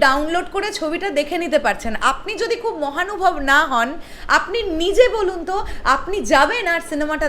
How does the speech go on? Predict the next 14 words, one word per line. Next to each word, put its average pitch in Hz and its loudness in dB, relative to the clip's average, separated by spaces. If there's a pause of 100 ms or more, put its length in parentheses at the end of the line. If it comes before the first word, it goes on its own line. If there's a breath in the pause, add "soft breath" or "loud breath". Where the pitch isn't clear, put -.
দেখতে? 311 -6 (1200 loud breath)
বা 294 8 (180)
আপনি 311 0 (100)
যদি 466 4 (180)
প্রকৃত 403 2 (180)
বাংলা 370 2
সিনেমাকে 349 -2 (140)
ভালোবেসে 285 0
থাকেন, 339 -4 (420 loud breath)
মেগাস্টার 392 2
শাকিব 381 -2
খানকে 403 -4 (180)
অত্যন্ত 508 2 (140)
ভালোবেসে 330 0